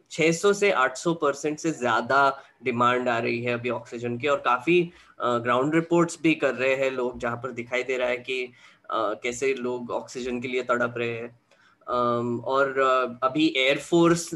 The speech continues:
एयरलिफ्ट करने वाली है ऑक्सीजन को और रेलवेज भी स्पेशल ट्रेन्स चला रही है ऑक्सीजन की, ये भी खबर आ रही है। अम, एक, अ, मनमोहन सिंह जी ने एक, अ, लेटर लिखा पिछले हफ्ते, अ, प्राइम मिनिस्टर को।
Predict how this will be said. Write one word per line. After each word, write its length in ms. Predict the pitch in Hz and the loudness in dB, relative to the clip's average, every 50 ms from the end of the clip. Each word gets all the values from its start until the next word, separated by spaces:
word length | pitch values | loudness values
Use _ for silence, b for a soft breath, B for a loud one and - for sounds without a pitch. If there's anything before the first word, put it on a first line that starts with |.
| - - | -6 0
एयरलिफ्ट 500 | 127 131 131 135 135 151 165 165 - - | 2 4 4 4 4 2 0 0 -2 -2
करने 280 | - 170 160 151 156 156 | 0 0 2 2 2 2
वाली 240 | 156 151 143 151 151 | 2 2 2 0 0
है 120 | 156 147 | 0 2
ऑक्सीजन 420 | 147 139 139 - 143 135 139 139 | 2 0 0 -4 -8 -8 -6 -4
को 100 | 147 180 | 0 0
और 160 | 180 170 147 127 | 0 0 0 0
रेलवेज 500 | 123 120 123 127 123 135 147 151 151 143 - | -2 -2 0 -2 -2 0 0 0 0 0 -2
भी 80 | 151 | -4
स्पेशल 340 | 147 - 135 120 117 - 135 | -2 -2 -4 -4 -2 -4 -8
ट्रेन्स 440 | 131 - 127 123 120 120 135 - - | -8 -4 -4 -2 -2 -2 -4 -6 -2
चला 240 | - 139 135 135 131 | -2 0 0 2 0
रही 200 | 131 135 135 135 | 0 0 0 0
है 160 | 135 135 135 | 0 0 0
ऑक्सीजन 420 | 123 120 - - 123 120 127 131 | -2 -4 -8 -14 -10 -8 -8 -8
की, 280 | 131 - - - 185 - b b b b b b - | -8 -10 -10 -10 -10 -10 b b b b b b -4
ये 100 | 123 123 | -4 -4
भी 140 | 123 135 131 | -2 -4 -8
खबर 340 | 123 131 123 117 120 113 | -6 -8 -8 -6 -6 -6
आ 100 | 113 113 | -4 -6
रही 180 | 113 113 117 120 | -6 -6 -8 -10
है। 180 | 120 156 180 _ b b b b b b b b - | -12 -16 -20 _ b b b b b b b b 2
अम, 440 | 156 151 151 151 151 156 156 156 - - _ - | 4 4 6 6 6 4 4 2 0 -2 _ 0
एक, 240 | 165 175 170 170 180 | 0 0 0 2 4
अ, 400 | 170 160 156 151 147 139 131 - - | 4 6 6 6 4 2 0 -2 -4
मनमोहन 500 | 143 139 143 143 147 156 170 185 196 196 | -2 0 2 2 4 4 6 6 6 4
सिंह 240 | 196 196 180 175 175 | 4 4 4 4 4
जी 140 | 160 160 156 | 4 4 4
ने 240 | 156 160 160 160 156 | 4 4 4 4 2
एक, 200 | 151 - - 143 | 2 0 0 2
अ, 140 | 127 127 | 2 2
लेटर 380 | 123 123 127 127 127 156 151 143 | 2 2 0 -2 0 0 -2 -2
लिखा 340 | 139 127 123 120 - 123 120 | -2 -4 -4 0 2 2 2
पिछले 360 | 120 123 120 120 - 127 120 | 2 0 -8 -8 -6 -4 -4
हफ्ते, 360 | 120 120 120 - 127 120 117 113 117 b b b b b | -4 -6 -6 -4 -4 -4 -4 -4 -6 b b b b b
अ, 360 | b - 113 117 113 110 110 | b -2 0 0 2 0 0
प्राइम 300 | 107 - - 139 131 127 | -2 0 0 0 0 2
मिनिस्टर 360 | 123 120 117 113 113 - 117 | 0 -2 -2 -4 -6 -6 -8
को। 280 | 107 - - 98 - _ | -8 -8 -8 -12 -14 _